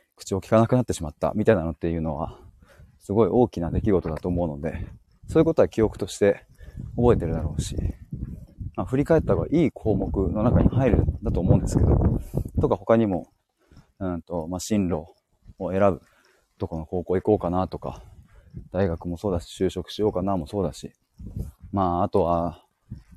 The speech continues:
地方に住まれてる方だったらね、上京するとか、そういうのも一つ大きな決断として、記憶に残りやすいと思うんですけど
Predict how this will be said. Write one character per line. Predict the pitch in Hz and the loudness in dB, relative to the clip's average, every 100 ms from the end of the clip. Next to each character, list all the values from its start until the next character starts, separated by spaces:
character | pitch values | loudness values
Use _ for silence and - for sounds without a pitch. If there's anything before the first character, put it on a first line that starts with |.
| _ | _
地 | - | -6
方 | 107 104 | -4 -2
に | 95 | -4
住 | - | 0
ま | 104 | -2
れ | 92 | 0
て | 87 | -4
る | |
方 | 87 92 | -4 0
だ | 90 | 0
っ | 80 | -2
た | 80 | -6
ら | |
ね、 | 95 117 | -2 -2
上 | 87 107 | 0 -2
京 | - 110 101 101 - - 98 - | 2 4 6 4 -2 -6 -6 -6
す | - | 2
る | 120 127 | 4 4
と | - | 0
か、 | - - | -4 -2
そ | 104 | 0
う | 104 | 0
い | |
う | 101 | -2
の | |
も | 98 143 101 - - - - | -2 -2 -2 -6 -20 -20 -6
一 | 107 | -6
つ | - | -2
大 | 104 120 | 2 2
き | 87 | 0
な | 80 73 - | -8 -8 -14
決 | - - | -14 -4
断 | 92 85 | -2 -2
と | 82 | -4
し | - | -2
て、 | 104 - - - _ _ - - _ _ _ _ _ _ _ _ | -2 -2 -8 -20 _ _ -20 -20 _ _ _ _ _ _ _ _
記 | - | 0
憶 | 110 104 | 2 2
に | |
残 | 107 120 | 2 6
り | 139 | 6
や | 131 | 6
す | - | 2
い | - | -4
と | |
思 | 80 | -4
う | 78 | -6
ん | |
で | 73 | -10
す | |
け | - | -16
ど | 73 73 | -14 -14